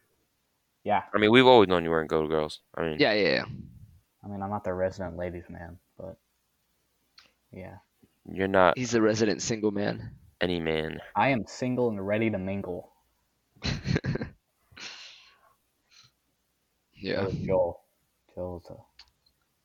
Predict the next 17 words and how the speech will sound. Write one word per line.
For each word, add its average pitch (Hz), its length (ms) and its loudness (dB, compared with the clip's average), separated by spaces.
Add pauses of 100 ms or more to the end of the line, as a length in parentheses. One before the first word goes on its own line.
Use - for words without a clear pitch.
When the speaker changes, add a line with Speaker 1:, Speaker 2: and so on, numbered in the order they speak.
(220)
Speaker 1:
bachelor. 113 100 2
Speaker 3:
Uh, 139 880 2
Speaker 1:
He's 214 100 0
a - 140 -8
bachelor 92 420 0
Speaker 3:
uh, 90 80 -4
Speaker 1:
with 87 100 -10
me. 87 280 -10 (760)
Speaker 3:
I'm, 156 80 -4
like, 151 120 2
half 120 240 2
and 107 100 -2
half, 101 220 2
bro. 101 260 0 (400)
Speaker 1:
No, 113 80 -8
you're, 98 180 -6 (300)
oh. 95 300 -4